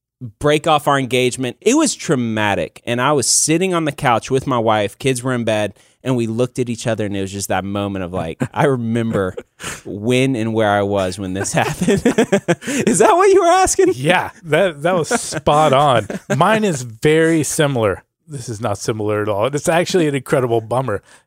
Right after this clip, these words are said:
Speaker 2: now that I know that your event, what your event is. But I was thinking of nine eleven. That was a huge
Speaker 1: Wah, wah.
Speaker 2: event. <laughs> Wah,
Speaker 1: Take it
Speaker 2: wah,
Speaker 1: down.
Speaker 2: wah. I was thinking of nine eleven because that was a huge event,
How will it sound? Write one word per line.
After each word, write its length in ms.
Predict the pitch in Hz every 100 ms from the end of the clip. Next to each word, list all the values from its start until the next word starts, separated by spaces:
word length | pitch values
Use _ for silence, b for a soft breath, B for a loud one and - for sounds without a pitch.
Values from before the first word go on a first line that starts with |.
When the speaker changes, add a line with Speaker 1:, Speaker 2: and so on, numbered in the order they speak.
| -
Speaker 2:
now 220 | 120 123
that 140 | 120
I 120 | 120 117
know 180 | 117
that 220 | 107 113 104
your 180 | 131
event, 300 | 147 104 107 -
what 320 | 131 135 156
your 200 | 127 123
event 320 | 113 113 110
is. 320 | 113 113 117
But 240 | - 143 127
I 140 | -
was 180 | 220 220
thinking 300 | - 185 160
of 100 | 143
nine 240 | 127 127 117
eleven. 420 | 110 113 95 139 _ _ _ _ _
That 160 | - 196
was 180 | 254 220
a 100 | 180
huge 280 | - 202 202
Speaker 1:
Wah, 140 | 220
wah. 60 | 196
Speaker 2:
event. 500 | 147 151 135 117 - 180
<laughs> 100 | -
Wah, 280 | 311 294 320
Speaker 1:
Take 220 | 269 226
it 80 | -
Speaker 2:
wah, 80 | 220
Speaker 1:
down. 220 | 139 147
Speaker 2:
wah. 460 | 165 160 160 165 165 B B B B -
I 100 | 190
was 220 | 240 214
thinking 220 | 220 165
of 100 | 160
nine 240 | 139 135 139
eleven 360 | 131 131 127
because 400 | 117 120 143 117
that 200 | - 185
was 200 | 247 180 -
a 100 | 139
huge 720 | - - - 160 151 127 -
event, 440 | - 110 95 78